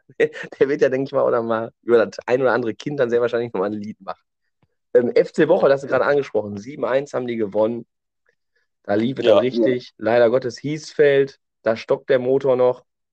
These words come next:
Speaker 1: verloren. Und lass uns noch kurz, Bezirksliga hatten wir ja mit dem Paddy. Was mir da so ein bisschen leid tut, ist hier der, der Lalle. Da läuft's aktuell gar nicht. Sechs zu zwei gegen S C zwanzig.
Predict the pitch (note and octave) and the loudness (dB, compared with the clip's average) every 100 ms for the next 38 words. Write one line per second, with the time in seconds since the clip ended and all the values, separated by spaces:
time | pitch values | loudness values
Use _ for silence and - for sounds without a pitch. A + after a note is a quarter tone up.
0 | _ - A2 A#2+ B2 B2 B2+ - _ _ | _ -2 2 4 4 2 -2 -12 _ _
1 | _ _ _ _ _ - G#2 G#2 G2 F#2 | _ _ _ _ _ -4 -2 0 -4 -8
2 | _ _ - - - - _ - A2 C#3+ | _ _ -20 -20 -20 -20 _ -6 -2 -2
3 | G3+ E3+ D#3+ - D#3+ F3+ - - C#3+ - | -2 -4 -4 -4 -4 -4 -6 -10 -10 -2
4 | E3 E3+ D#3+ B2 C#3 F3+ D#3 C#3+ - - | -2 -2 -2 0 0 0 0 0 -4 -8
5 | C#3+ D3+ D#3+ E3 _ _ _ _ - C#3 | -4 -2 -4 -8 _ _ _ _ -4 -2
6 | E3+ D3 C#3 C3+ C3+ - B2+ B2 D3 C#3+ | 2 2 4 0 -4 -8 -4 0 0 -2
7 | C#3 C#3 - C3 B2 A#2 A2 A2 A2 B2 | -10 -10 -6 0 2 2 2 2 2 4
8 | D#3 E3+ E3 _ - A#2 C#3+ - - C3 | 4 4 0 _ -2 0 0 -2 -10 -10
9 | B2+ B2+ A#2 A2 C#3 D3+ D3+ _ A#2+ B2+ | -6 -6 -4 -2 -2 -4 -10 _ -4 -4
10 | - C#3 - B2 B2 A2 C3 - C3 - | -4 -6 -4 -4 -4 -6 -8 -10 -14 -4
11 | A#2 C3+ C#3 D3 D3 | -2 -2 -2 -2 -2